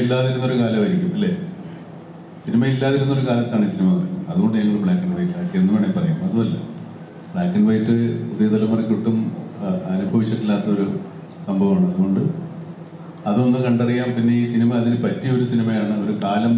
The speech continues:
കുറച്ചുകൂടെ ആളുകൾക്കിലേക്ക് സത്യസന്ധമായി, ആ, മനസ്സിലാക്കാനോ അല്ലെങ്കിൽ അവർക്കത് ഫീൽ ചെയ്യിക്കാൻ തോന്നുന്നത് കൊണ്ടാണ് കുറച്ചുകൂടെ പഴയ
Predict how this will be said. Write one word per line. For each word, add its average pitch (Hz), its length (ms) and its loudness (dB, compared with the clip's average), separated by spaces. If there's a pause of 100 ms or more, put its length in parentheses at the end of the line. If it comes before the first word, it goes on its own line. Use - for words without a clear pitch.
കുറച്ചുകൂടെ 107 440 2 (100)
ആളുകൾക്കിലേക്ക് 101 800 0 (800)
സത്യസന്ധമായി, 98 840 2 (420)
ആ, 92 100 4 (220)
മനസ്സിലാക്കാനോ 92 680 2
അല്ലെങ്കിൽ 92 300 4
അവർക്കത് 92 360 4
ഫീൽ 101 180 2
ചെയ്യിക്കാൻ 98 320 2 (1000)
തോന്നുന്നത് 107 360 4
കൊണ്ടാണ് 104 320 4 (200)
കുറച്ചുകൂടെ 95 440 2
പഴയ 90 220 4